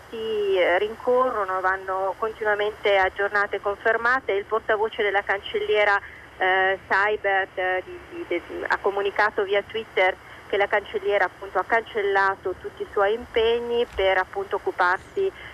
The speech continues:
eh, di questa, di questo gesto, di questo terribile gesto.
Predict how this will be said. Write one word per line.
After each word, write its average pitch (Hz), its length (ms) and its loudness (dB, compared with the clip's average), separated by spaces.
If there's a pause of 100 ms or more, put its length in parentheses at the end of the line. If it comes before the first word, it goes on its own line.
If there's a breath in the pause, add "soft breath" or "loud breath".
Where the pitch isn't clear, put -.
(140)
eh, 180 300 4
di 202 100 -8
questa, 185 680 2
di - 80 -10
questo 170 640 0
gesto, 185 680 0
di 170 120 -8
questo - 280 -6
terribile 170 560 0
gesto. - 560 -2